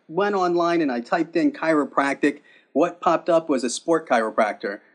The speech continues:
which I've now learned is like an extra three hundred hours of continuing ed, and you can get, you know, your,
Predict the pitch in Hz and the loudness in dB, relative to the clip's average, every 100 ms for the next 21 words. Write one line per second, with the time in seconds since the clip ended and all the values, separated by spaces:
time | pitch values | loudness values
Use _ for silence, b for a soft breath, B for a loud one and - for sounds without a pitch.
0 | b 117 135 123 143 143 143 139 139 135 | b -4 -2 0 0 0 2 0 0 0
1 | 123 123 120 120 131 123 - 123 - 139 | -2 -2 -2 -2 -4 -4 -6 -6 -4 -2
2 | 135 127 127 131 127 127 120 113 117 110 | 0 0 0 0 0 -2 -4 -6 -6 -2
3 | 139 131 123 123 123 123 117 113 110 117 | 0 2 2 2 2 2 0 -4 -8 -8
4 | 120 117 - 117 113 113 107 104 | -4 -4 -2 0 0 0 -2 -4